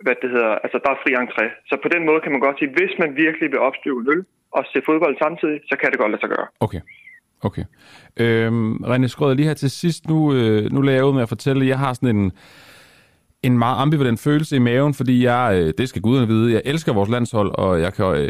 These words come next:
Speaker 2: elsker også sporten. Øh, men jeg må indrømme, ef-, efter det der i går, så jeg, jeg, øh, jeg ved ikke hvorfor, men det var, det var bare på en eller anden måde en eller anden dråbe for mig. Jeg, jeg har det specielt med det her. Nu er du dernede, øh, for at dække det. Jeg dækker det jo også sammen med resten af redaktionen her, så, så, så kritisk som, som vi kan.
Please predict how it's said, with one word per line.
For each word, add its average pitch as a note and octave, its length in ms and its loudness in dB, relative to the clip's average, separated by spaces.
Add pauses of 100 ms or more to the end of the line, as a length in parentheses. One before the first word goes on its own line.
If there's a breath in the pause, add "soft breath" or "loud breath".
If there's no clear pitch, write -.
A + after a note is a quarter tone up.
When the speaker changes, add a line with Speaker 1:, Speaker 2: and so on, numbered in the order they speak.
(120)
Speaker 2:
elsker - 200 -2
også G2+ 120 0
sporten. C3+ 460 0 (160)
Øh, G#2+ 500 0
men A#2+ 100 0
jeg A#2+ 80 0
må A#2+ 60 2
indrømme, C#3 300 0
ef-, C3+ 140 -4 (100)
efter D3 180 -4
det C#3 100 0
der C#3 60 2
i B2+ 60 0
går, A#2+ 300 2
så B2 140 -2
jeg, A#2+ 220 0 (180)
jeg, A2 380 2
øh, G#2 500 0
jeg B2+ 120 0
ved C#3+ 80 0
ikke C#3 100 -2
hvorfor, C#3 260 2
men C3 160 0
det B2+ 80 2
var, A#2+ 60 -2
det C#3+ 120 0
var C3 60 4
bare A#2 160 0
på - 80 -2
en C3 40 2
eller A2 100 2
anden G#2+ 120 2
måde A2 260 4 (120)
en - 60 -2
eller A2 120 2
anden G2+ 140 2
dråbe G#2+ 380 0
for G#2 100 -4
mig. D#2+ 380 -2
Jeg, F#2 220 0
jeg G#2+ 120 0
har A#2+ 140 0
det F#2+ 240 -2
specielt - 380 -4
med F2 80 0
det F#2 80 0
her. F#2+ 80 2
Nu A2+ 100 2
er C#3+ 40 4
du D#3 120 2
dernede, C#3 640 2
øh, F#2 140 0 (800)
for A#2+ 60 2
at G#2+ 120 -2
dække E3 200 -4
det. F#2 280 0
Jeg A2+ 180 -2
dækker B2+ 180 -2
det G#2+ 60 0
jo F#2+ 80 2
også B2 100 -2
sammen A2+ 180 0
med E2+ 100 -2
resten G#2+ 200 -2
af F2+ 60 -4
redaktionen F#2+ 420 -2
her, G#2+ 180 0
så, - 160 -12
så, F#2 160 -6
så - 140 -6
kritisk C#3 320 -2
som, F#2 200 -2
som G2+ 200 -4
vi C#3+ 80 0
kan. B2+ 280 -2